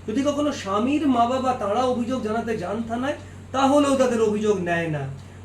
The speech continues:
সেক্ষেত্রে আমি বলবো, যদি এমন ঘটনা কখনো ঘটে,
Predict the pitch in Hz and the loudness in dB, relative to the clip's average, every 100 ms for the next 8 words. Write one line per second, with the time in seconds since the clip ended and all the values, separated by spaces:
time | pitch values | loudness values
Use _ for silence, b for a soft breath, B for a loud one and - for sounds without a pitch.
0 | - - 226 220 262 240 254 233 208 226 | -18 -6 -4 -2 -4 -2 0 0 0 0
1 | 233 220 208 196 208 226 - 208 220 214 | 0 -2 -2 -2 0 0 0 -4 -2 -2
2 | 214 214 202 - 180 220 240 | -4 -2 -4 -4 -8 -6 -8